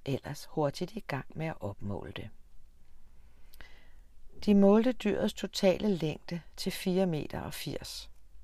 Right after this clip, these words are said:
Heraf var hoved og krop alene på tre meter, og den lange krokodilleagtige hale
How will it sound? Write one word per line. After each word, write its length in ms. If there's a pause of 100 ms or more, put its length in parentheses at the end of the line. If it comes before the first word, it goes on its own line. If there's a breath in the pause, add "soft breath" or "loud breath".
(300)
Heraf 500
var 280
hoved 340
og 120
krop 360 (380 loud breath)
alene 420
på 120
tre 300
meter, 380 (600 loud breath)
og 180
den 100
lange 400
krokodilleagtige 1160
hale 420